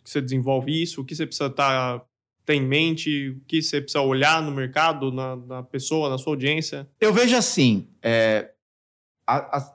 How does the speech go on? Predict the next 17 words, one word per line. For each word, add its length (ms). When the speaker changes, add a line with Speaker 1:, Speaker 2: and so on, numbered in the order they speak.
Speaker 2:
as 200
próprias 540
palavras 880
já 280
indicam 920
em 160
qual 300
direção 580
eu 100
vou 120
caminhar. 720
O 100
que 140
que 140
é 80
uma 180
previsão? 580